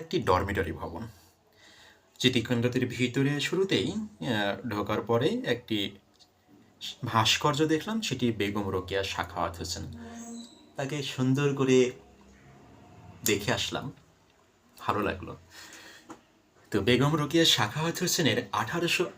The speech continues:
আটানব্বই সালে বিয়ে হয়ে যায় ভারতের বিহারের ভাগলপুরের সৈয়দ সাখাওয়াত হোসেনের সঙ্গে। বিয়ের পরে বেগম রোকেয়ার নামের পরিবর্তন হয়ে যায়, তার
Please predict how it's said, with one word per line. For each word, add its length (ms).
আটানব্বই 560
সালে 160
বিয়ে 200
হয়ে 220
যায় 140
ভারতের 460
বিহারের 420
ভাগলপুরের 760
সৈয়দ 280
সাখাওয়াত 340
হোসেনের 380
সঙ্গে। 260
বিয়ের 380
পরে 200
বেগম 340
রোকেয়ার 340
নামের 320
পরিবর্তন 520
হয়ে 120
যায়, 140
তার 100